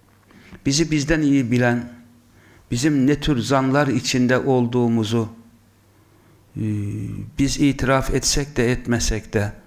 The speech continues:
bizden daha iyi tanıyan, "Ela ya'lemu men halak",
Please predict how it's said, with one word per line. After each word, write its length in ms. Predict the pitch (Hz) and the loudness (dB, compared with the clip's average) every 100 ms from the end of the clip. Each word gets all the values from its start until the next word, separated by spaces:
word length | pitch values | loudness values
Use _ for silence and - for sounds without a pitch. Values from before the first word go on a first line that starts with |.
| _ _ _ - _ _ _ | _ _ _ -20 _ _ _
bizden 400 | 110 107 135 131 | -6 -2 -2 0
daha 200 | 110 123 | 0 0
iyi 240 | 131 113 104 | 2 0 -2
tanıyan, 440 | 107 104 98 95 98 - _ _ _ _ _ _ - - _ - | -4 -2 -2 -4 -10 -18 _ _ _ _ _ _ -20 -20 _ -4
"Ela 280 | 131 139 127 | 0 4 4
ya'lemu 520 | 127 110 127 120 120 | 2 2 2 2 2
men 220 | 107 110 | 2 -2
halak", 540 | 107 - 104 104 - | -2 -2 -2 -2 -6